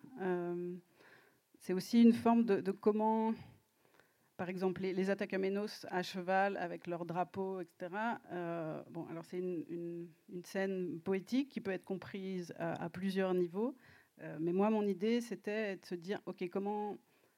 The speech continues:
comment ils amènent en fait une, une tempête, puisque là, l'idée pour moi, c'est qu'ils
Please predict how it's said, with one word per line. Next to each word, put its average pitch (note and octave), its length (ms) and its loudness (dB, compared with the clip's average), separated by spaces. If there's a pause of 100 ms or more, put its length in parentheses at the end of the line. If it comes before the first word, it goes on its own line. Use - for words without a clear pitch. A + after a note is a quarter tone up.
(260)
comment G#3 260 0
ils G3 240 2
amènent G#3 300 2
en G3 100 2
fait G#3 260 -6
une, F3 220 -2
une F3 160 -2
tempête, F3+ 500 0
puisque - 220 -14
là, F3+ 240 0
l'idée F3+ 320 -4
pour G3 160 -6
moi, F#3+ 180 0
c'est F#3+ 160 -8
qu'ils E3+ 340 -4